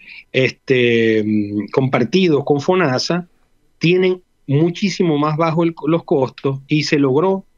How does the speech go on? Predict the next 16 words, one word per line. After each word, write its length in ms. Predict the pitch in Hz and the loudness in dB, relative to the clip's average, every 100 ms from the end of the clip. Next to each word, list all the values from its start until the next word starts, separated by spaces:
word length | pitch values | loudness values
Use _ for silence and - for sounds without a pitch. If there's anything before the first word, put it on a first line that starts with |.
| - | -2
la 160 | 135 | 0
clínica 360 | 127 185 185 170 | 2 2 2 2
logró 320 | 143 135 156 | 2 2 2
hacer 300 | 175 175 175 | 0 -2 -2
convenios 460 | 175 175 170 175 175 | 0 0 0 0 0
con 120 | 165 | -2
fonasa 540 | 175 160 135 - 160 - _ - - | 0 0 -2 -4 -8 -10 _ -20 -6
y 100 | 139 | -2
tienen 280 | 139 196 196 | 0 2 2
esas 220 | 190 185 | 0 0
opciones. 460 | 165 - 185 151 131 | 0 0 0 0 -2
Estas 180 | 131 156 | -2 -2
pacientes 380 | 165 180 170 | -2 0 0
que 80 | 170 | 0
necesiten 480 | 143 139 - 143 147 | -2 -2 -4 -2 0
histerectomía, 1000 | 147 147 131 123 131 143 156 151 139 139 | 0 0 -2 0 0 2 2 2 0 -2